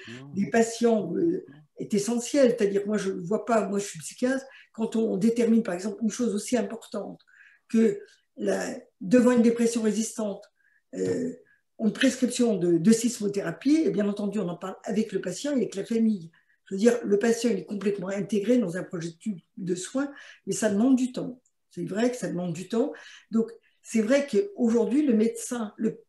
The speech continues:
Speaker 2: le métier de médecin hospitalier, le métier de praticien hospitalier semble, pour certains de nos collègues, euh, difficile, un peu en surcharge, je veux dire, des différentes missions. Et ce qui, ce qui fait, c'est qu'aujourd'hui, on a pas mal de fuites des praticiens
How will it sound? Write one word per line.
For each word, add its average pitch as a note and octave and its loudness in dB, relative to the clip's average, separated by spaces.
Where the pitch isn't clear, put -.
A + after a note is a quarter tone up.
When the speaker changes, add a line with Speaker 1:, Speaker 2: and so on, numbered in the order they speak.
Speaker 2:
le G#3 2
métier B3+ 6
de A3 4
médecin G3+ 0
hospitalier, G3 -6
le G3+ 0
métier G3+ -2
de E3+ -8
praticien G3+ -8
hospitalier G3+ -4
semble, A3 0
pour G#3+ -6
certains B3 -2
de A3+ 6
nos G#3+ 4
collègues, G#3 0
euh, D4+ -10
difficile, C4 4
un A#3+ 4
peu B3+ 0
en A3 0
surcharge, G#3+ -4
je F#3+ -2
veux F3+ 0
dire, A#3 2
des G3 -4
différentes G3 -6
missions. A3 -4
Et G3+ -4
ce - -8
qui, A#3 0
ce - -16
qui A#3+ 6
fait, D4 4
c'est - -2
qu'aujourd'hui, G3+ 0
on A#3+ 4
a G3+ 0
pas F#3+ -6
mal A3 2
de G#3 0
fuites A#3 -2
des G3 -2
praticiens A3+ -4